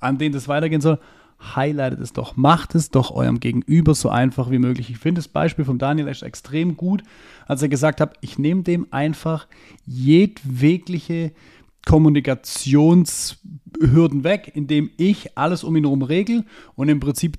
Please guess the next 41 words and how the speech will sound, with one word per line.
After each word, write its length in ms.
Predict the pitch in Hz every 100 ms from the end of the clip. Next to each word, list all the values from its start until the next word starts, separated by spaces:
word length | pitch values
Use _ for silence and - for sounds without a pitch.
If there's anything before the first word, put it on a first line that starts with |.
| -
so 140 | - 139
der 160 | 131
zentrale 480 | 139 127 135 160 156
Ansprechpartner 640 | 156 156 165 - 151 147 143
bin, 280 | 147 147 - - -
um 160 | - 127
dann 320 | 135 131 151
am 140 | 135
Ende 200 | 117 135
des 140 | 131 -
Tages 300 | 123 131 123
von 140 | 135
ihm 120 | 131
die 60 | 127
Entscheidung 400 | 120 156 180 196
zu 120 | 170
fordern, 300 | - 151 147
sagen, 220 | 139 131
guck 100 | 135
mal, 100 | 151
das 140 | 139 131
und 80 | 127
das 140 | 123
und 80 | 123
das 120 | 120
und 60 | 135
das“, 160 | 160 - - -
dann 100 | 139
kann 180 | 123 156
die, 200 | 151 - -
kann 180 | 123 123
dieser 280 | 143 151
Person 360 | - 131 135 139
auch 120 | 127
entscheiden. 380 | 123 - 127 135
Und 120 | 123
das 200 | 151 160 - - - - _
ist 180 | 143 -
ein 100 | 127
Thema, 500 | - 160 175 170 170 - - -
das 240 | 131 -